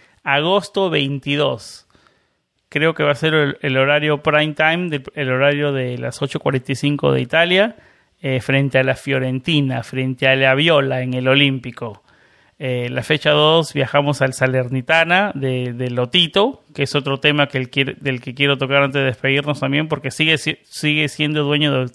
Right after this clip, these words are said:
Lotito, las, la Lega Calcio, la Lega Serie A, la Lega Pro, como la quieras llamar, eh, sigue dándole,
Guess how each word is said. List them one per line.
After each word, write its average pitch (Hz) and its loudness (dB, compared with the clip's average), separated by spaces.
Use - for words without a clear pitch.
Lotito, 160 -2
las, 135 -2
la 127 -2
Lega 135 0
Calcio, 147 -4
la 135 -4
Lega 143 0
Serie 143 -4
A, 151 0
la 135 0
Lega 147 2
Pro, 160 0
como 135 -2
la 135 2
quieras 160 2
llamar, 151 0
eh, 139 0
sigue 160 0
dándole, 135 -2